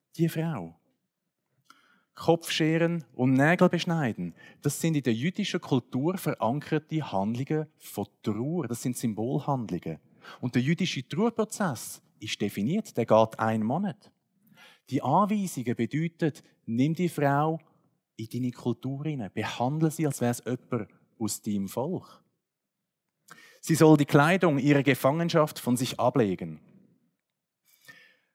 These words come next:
Wenn Frauen gewusst haben, dass das Vo-, ihr Volk den Krieg verlieren wird, dann haben sie sich extra schön gemacht, um attraktiver zu sein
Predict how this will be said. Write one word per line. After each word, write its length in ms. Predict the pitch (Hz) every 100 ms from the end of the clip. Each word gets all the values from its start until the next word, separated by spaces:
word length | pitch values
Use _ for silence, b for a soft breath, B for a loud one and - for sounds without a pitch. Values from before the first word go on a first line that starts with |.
| _
Wenn 120 | 117
Frauen 280 | 143 143 143
gewusst 340 | 139 185 -
haben, 260 | 185 185 208 - - _ _ _ _ _ _
dass 360 | - 127 - -
das 140 | - -
Vo-, 220 | 139 139
ihr 200 | 160 160
Volk 560 | - - 165 170 -
den 100 | -
Krieg 300 | 123 135 143
verlieren 540 | - 120 117 156 165 151
wird, 480 | 135 90 - - - _ _ _ b b -
dann 160 | 92
haben 140 | 123 127
sie 120 | 104
sich 180 | 87 -
extra 320 | - - 135
schön 220 | 120 143
gemacht, 400 | 143 147 147 -
um 80 | 110
attraktiver 640 | 107 107 - - 139 151
zu 80 | 139
sein 240 | 131 143